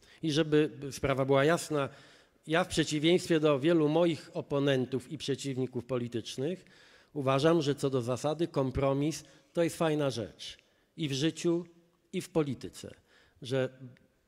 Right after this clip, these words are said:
jakby wyrzekanie się kompromisu oznacza skazywanie się na permanentny konflikt i wojnę domową, czy to jest w, w kraju, czy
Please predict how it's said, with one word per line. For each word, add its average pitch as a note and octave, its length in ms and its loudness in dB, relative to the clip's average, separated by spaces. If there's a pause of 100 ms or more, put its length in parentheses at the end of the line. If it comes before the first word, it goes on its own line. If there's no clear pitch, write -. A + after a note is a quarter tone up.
(160)
jakby B2+ 320 -4 (340)
wyrzekanie C#3+ 540 0
się E3+ 120 -2
kompromisu D3 840 0 (360)
oznacza D#3 500 -2
skazywanie D3 600 0
się D3 120 -2
na C3+ 140 0
permanentny C#3+ 800 -2
konflikt C3+ 580 -4
i D3 80 -8
wojnę C#3+ 320 0
domową, C3+ 500 2 (300)
czy C#3+ 140 -2
to C3+ 80 0
jest - 380 -6
w, A2 260 -10
w - 140 -20
kraju, D#3 460 0
czy A#2+ 320 -4